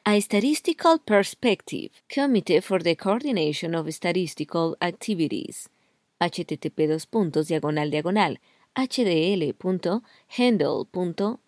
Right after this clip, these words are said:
net, diagonal, diez noventa y ocho seis, diagonal, treinta y tres setenta y siete tres.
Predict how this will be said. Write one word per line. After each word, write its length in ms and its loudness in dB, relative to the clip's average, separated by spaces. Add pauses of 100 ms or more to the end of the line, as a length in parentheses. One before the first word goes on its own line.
(100)
net, 480 2 (240)
diagonal, 640 0 (300)
diez 280 0
noventa 340 -2
y 120 0
ocho 220 -4
seis, 440 0 (200)
diagonal, 640 2 (280)
treinta 320 2
y 60 0
tres 420 -2
setenta 480 -2
y 80 -10
siete 440 0
tres. 580 -4